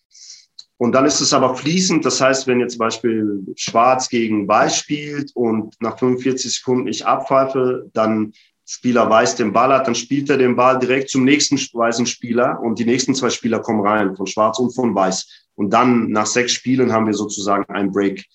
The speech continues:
für alle, ne? Also es geht so fließend weiter und wir, wir schreiben das über das ganze Jahr hinweg auf und dann haben wir am Ende sozusagen einen Gewinner in der Eins gegen Eins Kategorie. Das heißt, jeder Sieg drei Punkte und jedes Tor, was du schießt, ist ein Punkt.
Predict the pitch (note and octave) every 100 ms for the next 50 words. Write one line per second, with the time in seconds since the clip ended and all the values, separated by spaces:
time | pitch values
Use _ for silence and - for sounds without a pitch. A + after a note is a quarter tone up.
0 | _ _ - G#2+ G#2 F#2+ F2 - F#2+ G2+
1 | F#2 F#2 F#2 F#2 A#2+ F#2+ A2 - A#2 A2+
2 | G#2 G#2+ C#3+ D#3+ D3+ D3+ - - - -
3 | _ - G#2+ A2+ A2 G#2 G2 F#2+ F2+ G#2
4 | G#2 G2+ G2 G2 F#2+ F#2+ - A2+ B2 A#2+
5 | A#2 A#2 A2 A#2+ A#2+ A#2+ A#2 A2 A2 A2+
6 | A#2 A2 G#2+ - G2 A#2+ C#3+ - A2 G#2+
7 | G#2+ G#2+ G2+ G2+ G#2+ G2 G2 - G2 F#2+
8 | F#2+ F#2+ F#2+ F#2+ F#2+ G2 G2+ A2 G2+ F#2+
9 | F#2+ F2+ G2+ G2+ G2 F#2+ F#2+ G2 - F#2
10 | F2 F#2 F2+ E2 - G2+ F#2 _ - _
11 | G#2+ A2+ A2 A2+ C3 B2+ A2 A#2 - A#2+
12 | A2+ G#2+ G#2 G#2 - A2 G#2+ G#2+ - A2+
13 | - G#2+ - - - A2 C3 C3+ C3+ C3+